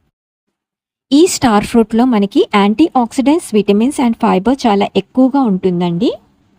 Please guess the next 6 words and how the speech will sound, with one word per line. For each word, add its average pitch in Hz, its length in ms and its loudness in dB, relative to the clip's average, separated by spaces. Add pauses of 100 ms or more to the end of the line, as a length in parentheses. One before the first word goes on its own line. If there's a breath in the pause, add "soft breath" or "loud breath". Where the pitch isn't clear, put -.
(800)
ఫైబర్ 247 480 2
ఎక్కువగా 247 440 0
ఉండడం 208 380 2
వల్ల 202 220 0
డైజెషన్ 240 600 0
అనేది 247 300 0